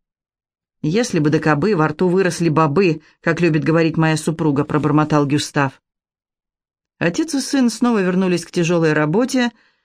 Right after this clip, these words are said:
Их задача — вырубить как можно больше угля. Однако разговор с бригадиром не шёл Тома из головы.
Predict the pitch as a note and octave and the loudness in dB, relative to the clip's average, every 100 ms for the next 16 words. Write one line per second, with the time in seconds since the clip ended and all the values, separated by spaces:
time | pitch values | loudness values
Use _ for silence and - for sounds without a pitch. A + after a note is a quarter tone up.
0 | _ _ G3+ G3+ G3+ G3 F#3+ A3 A3+ G#3+ | _ _ -2 0 0 0 0 0 0 -2
1 | E3+ D#3 F3+ G3 - F#3+ G3 G3 F#3+ F#3+ | 0 0 0 -2 -2 -2 0 0 0 0
2 | G#3+ G3 G#3 F#3+ G3+ B3+ C4 _ _ _ | 0 0 -2 0 0 -2 -4 _ _ _
3 | _ _ _ _ _ - D#3 D#3+ F3+ F3 | _ _ _ _ _ -4 -2 0 0 0
4 | E3 D3+ E3 E3 C#3+ D3+ D#3 D3 D#3+ D#3 | 0 0 0 0 0 0 0 2 2 2
5 | D#3 D3+ E3 D3 D3+ D3 D3 C#3+ C3 C#3+ | 2 0 0 0 2 2 2 0 -2 -2
6 | C#3 C#3+ F#3+ | 0 0 0